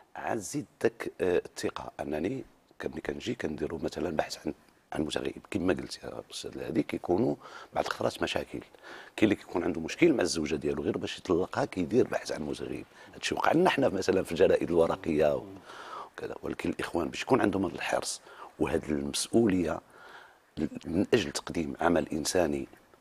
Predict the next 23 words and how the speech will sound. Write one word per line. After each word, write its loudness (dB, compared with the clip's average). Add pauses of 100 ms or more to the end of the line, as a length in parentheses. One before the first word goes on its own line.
بهذا 0
المستوى -2
هذا، 0 (560)
راه 2
ما 0
يمكن -4
الا -4
تصفق -6
على 0
هاد -4
الزملاء -4
وعلى -6
هاد -8
الاخوان، -4 (140)
اللي -4
هو -2
برنامج -2 (460)
ناجح، 6
وكنظن 6
بانه 6
هو 2
كان 0
كيلقى 0